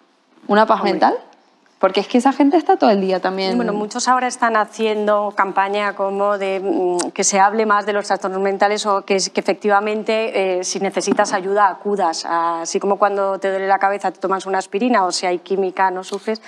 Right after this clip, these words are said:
Speaker 2: pues que no se estigmatice tanto la persona que va,
Speaker 1: No, no,
Speaker 2: que
Speaker 1: la salud
Speaker 2: requiere
Speaker 1: mental
Speaker 2: ayuda.
Speaker 1: es básica.
Speaker 2: Claro. Y,
Speaker 1: Y
Speaker 2: y
Speaker 1: más para
Speaker 2: muchas
Speaker 1: esas
Speaker 2: influencers
Speaker 1: profesiones.
Speaker 2: ahora, claro, que están sobreexpuestas, como tú dices. Ana, si a ti alguna, mm, amiga o la hija de alguna amiga te dijera que quiere ser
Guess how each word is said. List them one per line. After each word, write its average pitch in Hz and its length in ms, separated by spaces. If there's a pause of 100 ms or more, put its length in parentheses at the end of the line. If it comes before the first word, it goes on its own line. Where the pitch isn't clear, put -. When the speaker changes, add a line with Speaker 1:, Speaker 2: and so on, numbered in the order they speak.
(340)
Speaker 2:
pues 190 220
que 190 220
no 202 160
se 247 100
estigmatice 202 720
tanto 196 260
la 214 140
persona 185 440
que 196 140
va, 185 160
Speaker 1:
No, 190 140
no, 190 40
Speaker 2:
que 196 100
Speaker 1:
la 175 60
salud 185 100
Speaker 2:
requiere 185 240
Speaker 1:
mental 196 180
Speaker 2:
ayuda. 202 180
Speaker 1:
es 220 60
básica. 196 420 (260)
Speaker 2:
Claro. 160 320 (360)
Y, 180 340 (100)
Speaker 1:
Y 196 60
Speaker 2:
y 196 40
Speaker 1:
más 185 160
para - 0
Speaker 2:
muchas 208 160
Speaker 1:
esas 226 180
Speaker 2:
influencers - 20 (380)
Speaker 1:
profesiones. 202 120
Speaker 2:
ahora, 208 280
claro, 170 420
que 175 60
están 180 280
sobreexpuestas, 175 920
como 175 220
tú 170 120
dices. 170 400 (560)
Ana, 233 240
si 233 140
a 208 80
ti 214 240
alguna, 240 920
mm, 190 180 (440)
amiga 214 520
o 202 100
la 190 220
hija 190 80
de 226 60
alguna 202 200
amiga 196 380
te 202 160
dijera 202 500
que 208 120
quiere 202 280
ser 202 320